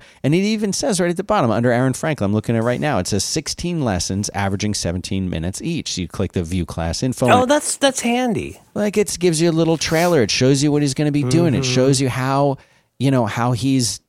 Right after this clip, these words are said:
Speaker 1: how he's going about his, the magic of making the barbecue that made him and Franklin so famous. It's, but it's, like, really cool. And you say, "Well, I'm gonna watch this. I got, I got ten, fifteen minutes for this."
Speaker 2: You do.
Speaker 1: And you find out you can, it's easy to find what you like. They're always updating stuff.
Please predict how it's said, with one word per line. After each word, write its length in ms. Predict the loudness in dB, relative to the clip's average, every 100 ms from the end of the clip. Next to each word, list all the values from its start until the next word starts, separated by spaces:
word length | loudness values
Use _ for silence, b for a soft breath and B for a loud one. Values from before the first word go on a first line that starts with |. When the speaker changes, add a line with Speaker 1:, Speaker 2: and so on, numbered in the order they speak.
| _ -10
Speaker 1:
how 240 | -4 -2
he's 320 | 0 0 -2 0
going 300 | 2 4 2
about 340 | 2 0 -2
his, 300 | -2 -4 -4
the 140 | -2
magic 440 | -2 0 -2 -2 -2
of 80 | 0
making 300 | 0 0 0
the 60 |
barbecue 460 | 2 2 2 0 -2
that 140 | 0
made 260 | 0 -2 0
him 220 | 0 0
and 140 | 0
Franklin 340 | 0 -2 0 0
so 160 | 0
famous. 420 | -2 0 0 0 -2
It's, 160 | -6
but 220 | -2 -2
it's, 120 | 0 -4
like, 140 | -2
really 220 | 0 0
cool. 200 | -2 -2
And 100 | 0
you 80 | 0
say, 160 | -2 -2
"Well, 280 | 0 0 b b b b _ -6
I'm 100 | -2
gonna 140 | 0
watch 280 | 2 0 0
this. 140 | -2
I 140 | -4 -2
got, 280 | -2 -2 -8
I 80 | -10
got 140 | -8 -8
ten, 220 | -6 -6
fifteen 440 | -8 -6 -4 -4
minutes 280 | -4 -4 -6
for 140 | -4
this." 340 | -2 -2 -2 -2
Speaker 2:
You 100 | -2
do. 260 | 0 0 2
Speaker 1:
And 140 | 2
you 100 | 4
find 340 | 2 2 2 4
out 160 | 2
you 120 | 2 0
can, 200 | -2 -2
it's 200 | -6 -4
easy 340 | 0 2 4 2
to 60 |
find 300 | 0 0 2
what 180 | 0 0
you 60 | 0
like. 400 | 2 0 -2 -4
They're 160 | -2
always 260 | 2 2 2
updating 440 | -2 -2 0 0
stuff. 420 | -2 -4 -4 -4